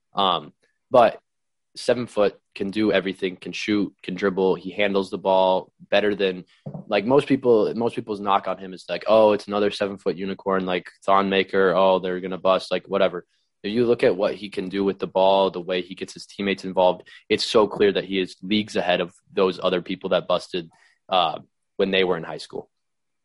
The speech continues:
So I have, I don't really have concerns of Chet being a bust, but obviously his weak frame is not, is not beneficial. Um, and, but people like to point to that too, and, and I don't think people understand how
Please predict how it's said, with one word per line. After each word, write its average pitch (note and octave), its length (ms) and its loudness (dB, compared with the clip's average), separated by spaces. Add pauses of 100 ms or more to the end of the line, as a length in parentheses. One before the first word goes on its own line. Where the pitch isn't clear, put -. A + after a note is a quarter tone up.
(420)
So F#2 180 4
I F#2+ 180 8
have, A2 200 6
I G2 120 4
don't G#2+ 140 4
really G2 180 4
have F2+ 160 0
concerns F2+ 400 -8
of E2 160 -10 (140)
Chet F2 220 0
being F2 180 -4
a E2+ 40 -6
bust, F#2 400 0 (400)
but F#2+ 280 2 (360)
obviously F#2 560 0
his F2+ 220 -10
weak F2+ 240 -8
frame F2+ 400 0
is E2+ 180 -8
not, E2+ 320 -4 (200)
is E2+ 200 -14
not F#2 360 0
beneficial. E2+ 720 -4 (340)
Um, E2 360 -6 (160)
and, G2 240 -2
but G2 140 2
people A#2+ 220 0
like A2+ 160 4
to - 80 -20
point A2 200 -2
to G#2 80 -2
that G2+ 180 2
too, F#2+ 260 -2
and, E2+ 240 -8
and E2+ 220 -14
I F2 80 -6
don't F#2 180 -4
think F#2 140 -10
people G2 220 -6
understand F#2 360 -2
how F#2 360 2